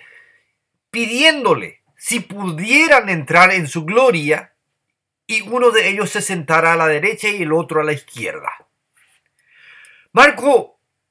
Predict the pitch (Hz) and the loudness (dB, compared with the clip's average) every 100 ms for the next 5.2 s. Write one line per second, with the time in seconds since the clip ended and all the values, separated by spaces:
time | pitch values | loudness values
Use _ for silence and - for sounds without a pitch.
0 | - 233 214 269 262 247 - 196 180 131 | -4 0 2 2 0 0 -2 0 0 -2
1 | - _ 180 190 175 165 147 226 226 240 | -8 _ -2 -2 0 -2 0 2 2 0
2 | 185 180 - 233 - 156 147 139 - 127 | -4 -4 -6 -8 -8 -8 -8 -10 -12 -4
3 | 202 214 147 127 160 - 202 202 170 139 | -2 -2 -4 -6 -6 -6 -6 -8 -10 -8
4 | 131 202 302 247 147 123 101 87 - - | -4 0 0 0 -6 -10 -8 -10 -10 -20
5 | - | -20